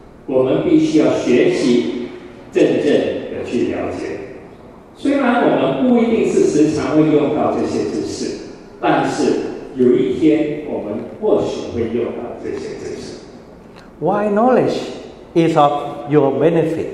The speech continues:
Speaker 2: It become beneficial when you want to work for others.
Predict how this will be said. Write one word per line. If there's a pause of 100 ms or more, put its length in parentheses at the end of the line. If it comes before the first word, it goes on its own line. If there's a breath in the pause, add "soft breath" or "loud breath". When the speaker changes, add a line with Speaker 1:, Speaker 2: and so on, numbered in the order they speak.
(1040)
Speaker 2:
It
become
beneficial (640)
when
you
want
to
work
for
others.